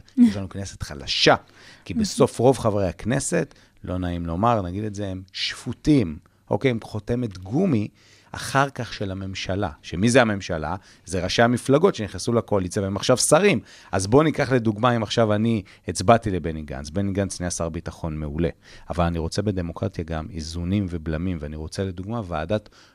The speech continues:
Speaker 2: אה, ביטח-, ועדה לענייני ביטחון בכנסת, כן? ועדת
Speaker 1: מהמם.
Speaker 2: חוץ וביטחון חזקה, שיודעת לפקח על שר הביטחון. ואם בראש ועדת חוץ וביטחון עומד חבר כנסת מהמפלגה של גנץ,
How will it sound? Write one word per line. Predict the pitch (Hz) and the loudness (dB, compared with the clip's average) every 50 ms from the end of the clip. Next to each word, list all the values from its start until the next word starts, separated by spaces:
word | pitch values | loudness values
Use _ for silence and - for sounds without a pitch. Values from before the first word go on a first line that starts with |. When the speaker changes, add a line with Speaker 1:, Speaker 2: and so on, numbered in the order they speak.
| _ - | _ -6
Speaker 2:
אה, | 98 95 95 101 - - _ | -2 -2 -2 -2 -4 -8 _
ביטח-, | 87 85 - - - - - - 110 98 90 | -8 -8 -6 -4 -4 -4 -4 -2 -2 -2 0
ועדה | 80 82 80 82 78 98 101 | 0 0 0 2 2 2 4
לענייני | 101 98 98 92 90 87 87 87 85 92 98 98 95 95 95 92 90 87 80 | 4 4 2 2 2 0 0 0 0 0 0 0 0 0 0 0 0 -2 -2
ביטחון | 80 - - 90 - - 117 120 113 95 | -4 -4 -4 -4 0 4 6 6 6 6
בכנסת, | 78 82 - - 123 147 143 - - 80 76 - | 2 0 0 2 2 2 2 2 -2 -6 -8 -2
כן? | - 120 131 147 120 | 0 0 0 0 0
ועדת | 90 85 90 | 0 2 4
Speaker 1:
מהמם. | 247 233 | 6 6
Speaker 2:
חוץ | 220 226 220 | 6 6 4
וביטחון | 226 - 92 95 - 98 - 165 156 | 4 2 -2 -4 -6 -6 -4 -4 -6
חזקה, | - - 101 82 87 95 - - 160 123 - - - - - - | -2 -2 -2 0 0 0 2 4 4 2 2 -2 -10 -20 -16 -6
שיודעת | - 101 - 113 120 131 | -2 2 4 4 4 4
לפקח | 131 - - 104 - - 170 - - | 0 -2 -4 -2 0 0 0 0 0
על | 101 | -2
שר | - - 117 113 | 2 2 4 4
הביטחון. | 117 107 110 - 107 98 - - 92 87 76 - - - - - - - 110 | 4 2 2 -2 -2 -4 -4 -4 -4 -4 -4 -6 -12 -18 -20 -20 -8 2 4
ואם | 110 123 127 | 4 6 8
בראש | 113 113 95 101 131 139 - | 6 6 8 8 6 6 6
ועדת | 127 117 110 113 - | 6 4 4 4 2
חוץ | - 127 104 | 0 0 0
וביטחון | 113 113 107 101 - 98 - 123 117 | 0 0 0 -2 -4 -2 0 0 0
עומד | 107 107 113 110 | 0 0 -2 -2
חבר | - - 110 104 120 117 | -2 -4 0 0 0 0
כנסת | 110 - - 113 120 127 117 - 104 90 90 | 0 -2 -2 0 0 0 0 -2 -4 -4 -2
מהמפלגה | 92 90 92 87 - 98 95 95 104 | -2 -4 -4 -2 -2 0 0 2 0
של | 101 104 98 | 0 -2 -2
גנץ, | 90 95 95 90 85 - - - | 0 0 0 0 0 -4 -8 -14